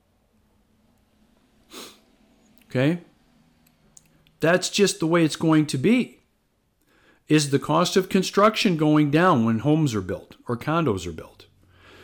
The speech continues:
Is the cost of maintaining them going down? Okay?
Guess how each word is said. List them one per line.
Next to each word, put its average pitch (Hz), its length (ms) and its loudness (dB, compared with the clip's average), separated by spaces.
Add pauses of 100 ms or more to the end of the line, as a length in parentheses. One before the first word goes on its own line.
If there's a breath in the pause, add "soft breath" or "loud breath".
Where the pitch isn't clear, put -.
(160 soft breath)
Is 135 220 -2
the 135 80 0
cost 165 340 0
of 147 100 -2
maintaining 170 640 2
them 110 160 0
going 98 340 -4
down? 92 340 -12 (1080)
Okay? 135 420 -4